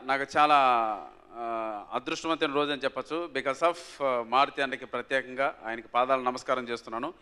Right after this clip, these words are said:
ఈరోజు ప్రేమ కథా చిత్రం రిలీజ్ అయ్యి పది సంవత్సరాలు అయిందండి ఈ రోజుకి. So, ఆ ఒక్క సినిమా, ఆ ఒక్క సినిమా నన్ను ఇంత దూరం తీసుకొచ్చింది. అక్కడ నేను చెప్పినటువంటి అక్క అనే పదం ఈరోజు నేను ప్రపంచవ్యాప్తంగా ఎక్కడికి వెళ్ళినా ఒక మంచి గుర్తింపుని తీసుకొస్తుంది.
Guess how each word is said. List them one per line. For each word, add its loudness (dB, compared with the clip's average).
ఈరోజు 4
ప్రేమ 8
కథా 6
చిత్రం 0
రిలీజ్ -2
అయ్యి 0
పది 0
సంవత్సరాలు 2
అయిందండి 0
ఈ 0
రోజుకి. -4
So, 4
ఆ 10
ఒక్క 8
సినిమా, 6
ఆ 0
ఒక్క 2
సినిమా 4
నన్ను 4
ఇంత 0
దూరం 8
తీసుకొచ్చింది. -2
అక్కడ 6
నేను 0
చెప్పినటువంటి 0
అక్క 6
అనే 10
పదం 6
ఈరోజు 4
నేను 0
ప్రపంచవ్యాప్తంగా 0
ఎక్కడికి 2
వెళ్ళినా 0
ఒక -8
మంచి 0
గుర్తింపుని -4
తీసుకొస్తుంది. -6